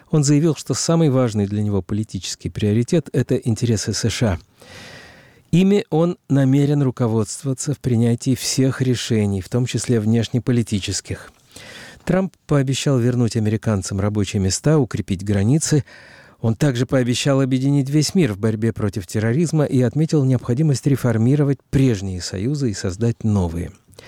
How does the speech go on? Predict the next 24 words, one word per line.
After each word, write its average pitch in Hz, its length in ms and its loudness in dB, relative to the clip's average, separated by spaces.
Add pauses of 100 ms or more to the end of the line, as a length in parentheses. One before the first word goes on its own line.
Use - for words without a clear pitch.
(640)
В 143 80 4
Вашингтоне 170 480 2
прошли 165 300 2
акции 156 260 0
протеста, 147 480 0
приуроченные 131 600 2
к - 100 -2
инаугурации 123 640 2
нового 123 380 2
президента. 117 680 0
Демонстранты 120 640 2
выражают 113 500 0
возмущение 110 600 2
отношением 110 560 0
Трампа 107 340 0
к 98 100 -6
глобальным 101 580 0
проблемам, 113 560 0
правам 98 360 0
женщин, 120 380 0
социальным 117 460 0
меньшинствам. 101 600 0 (500)
Новые 143 400 2
акции 160 360 -2